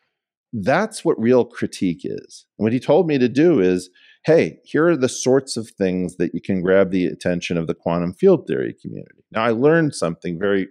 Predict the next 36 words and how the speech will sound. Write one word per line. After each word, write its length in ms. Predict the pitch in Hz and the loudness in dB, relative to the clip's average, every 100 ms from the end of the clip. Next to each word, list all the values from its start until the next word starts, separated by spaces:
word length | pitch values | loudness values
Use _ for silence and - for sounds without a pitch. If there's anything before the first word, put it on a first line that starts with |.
| 92 | -12
very 480 | 87 92 113 98 80 | -8 0 2 0 -2
important, 360 | 78 - - | -8 -12 -12
which 120 | 73 | -2
I 60 | 98 | -2
would 160 | 90 92 | 0 0
love 200 | 113 92 | 0 -2
to 80 | 78 | -14
discuss 480 | 85 - 82 76 | -14 -2 -2 -2
on 120 | 65 64 | -6 -12
the 80 | |
show. 1200 | - - 50 - _ _ _ _ _ _ _ _ 104 | -12 -12 -14 -16 _ _ _ _ _ _ _ _ -2
Um, 420 | 95 90 90 85 _ _ _ _ _ _ _ _ _ _ _ _ _ _ _ _ _ _ _ _ _ | 0 0 -2 -8 _ _ _ _ _ _ _ _ _ _ _ _ _ _ _ _ _ _ _ _ _
I 60 | 123 | -6
think 300 | - 233 214 | 0 2 2
one 100 | 208 | 0
of 80 | 180 | 0
the 60 | |
big 260 | 120 135 135 | 0 0 0
problems 640 | 120 104 92 82 78 69 | 0 2 0 -4 -8 -6
is 400 | 69 69 76 - _ | -6 -6 -8 -14 _
that 360 | 82 85 85 - _ _ 107 | -6 -2 -2 -4 _ _ 0
there 140 | 110 | 2
are 80 | 104 | 2
these 220 | 101 - | -2 -6
three 260 | - 160 156 | -2 2 4
legs 420 | 110 101 87 - | 4 2 0 -10
to 120 | - | -8
the 80 | 80 | -6
mathematical 720 | 82 82 - 78 76 78 76 | -2 -4 -4 -4 -2 -2 -6
stool, 560 | - - 78 71 - _ - | -12 -8 -6 -6 -10 _ -14
which 220 | 87 - | -12 -8
is 180 | 69 - | -8 -8
geometry, 840 | 82 85 87 95 - 90 85 85 _ _ | -4 -2 -2 -4 -4 -2 -2 -6 _ _
algebra, 640 | 82 78 76 73 78 69 - _ _ _ | -4 -4 -6 -8 -6 -6 -10 _ _ _
and 100 | 85 | -6
analysis, 640 | 80 76 64 67 - - | -4 -4 -6 -10 -14 -20